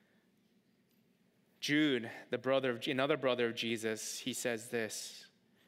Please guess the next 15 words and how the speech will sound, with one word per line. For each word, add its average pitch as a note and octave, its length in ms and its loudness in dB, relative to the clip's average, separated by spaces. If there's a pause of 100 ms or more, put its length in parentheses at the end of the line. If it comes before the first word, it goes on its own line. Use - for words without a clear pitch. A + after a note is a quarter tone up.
(100)
"And B2+ 100 -4
have C#3+ 240 0
mercy C#3+ 680 -2
on A#2 180 -4
those A2 220 -4
who G#2+ 100 -10
doubt." F#2 480 -10 (2250)
Have A#2+ 200 -8
mercy A#2+ 540 -4
on G2 160 -10
those F#2+ 220 -14
who - 80 -18
doubt. - 320 -18 (2000)
It's - 140 0
interesting. A#2+ 600 -2